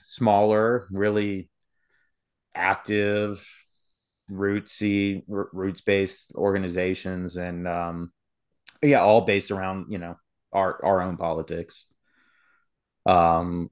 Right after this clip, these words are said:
and yeah, it was incredible doing that and being able to give money to folks at the end of the show. And,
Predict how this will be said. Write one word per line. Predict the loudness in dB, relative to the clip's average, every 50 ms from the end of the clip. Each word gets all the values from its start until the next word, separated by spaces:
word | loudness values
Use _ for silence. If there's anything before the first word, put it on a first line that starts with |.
| -4
and | -2 0 0 0 2 2
yeah, | 2 2 2
it | 2 4 4 4
was | 4 2
incredible | 0 0 2 2 2 2 2 0 0 0
doing | 2 2 2 2 2
that | 0 0 0 0 -2 -2 -4
and | -6 -8 -8 -6 -6
being | -4 -4 -2
able | -2 -2 -2 -2
to | -2
give | -2 -2 -2
money | -4 -4 -4 -2 -2 -2 -4 -4 -8 -6
to | -6 -6 -6
folks | -6 0 2 2 2 2 0 -4
at | -6
the | -4 -4
end | -4 -4 -4
of | -4
the | -6 -6
show. | -4 0 2 4 4 4 4 4
And, | 2 0 0 0 0 -2 -6